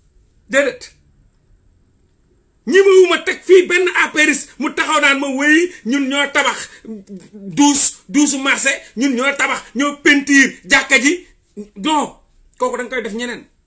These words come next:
Damay yeew di leen rëbb. Kenn laa fi jot a jàpp,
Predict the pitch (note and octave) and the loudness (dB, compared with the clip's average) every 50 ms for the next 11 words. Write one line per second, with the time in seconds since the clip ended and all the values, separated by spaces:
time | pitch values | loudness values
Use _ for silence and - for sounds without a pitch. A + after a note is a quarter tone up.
0 | _ _ _ _ _ _ _ _ _ _ _ _ _ _ _ _ _ _ _ _ | _ _ _ _ _ _ _ _ _ _ _ _ _ _ _ _ _ _ _ _
1 | _ - D4+ F4 F#4+ F#4+ F4+ F4 F4 E4 D#4+ D#4 D#4+ D#4+ D#4 D4+ D4 D4 B3 G3+ | _ -4 -2 0 2 4 4 4 4 4 2 2 4 4 4 4 2 0 0 -2
2 | G3+ - - _ _ _ _ _ _ _ _ _ _ _ _ _ _ _ _ _ | -6 -8 -10 _ _ _ _ _ _ _ _ _ _ _ _ _ _ _ _ _
3 | _ _ _ _ _ _ _ _ _ _ _ _ _ _ _ _ _ _ _ _ | _ _ _ _ _ _ _ _ _ _ _ _ _ _ _ _ _ _ _ _
4 | _ _ _ _ _ _ _ F4+ F#4 F4+ F4+ F4 E4 E4 D#4+ D#4+ D#4 B3 D4+ C#4 | _ _ _ _ _ _ _ 0 2 2 2 2 0 0 0 0 0 -2 -4 -4
5 | - E4 D4+ D4+ D4 - D4+ D4+ C#4+ D4 | -4 -4 -2 -2 0 2 4 2 2 2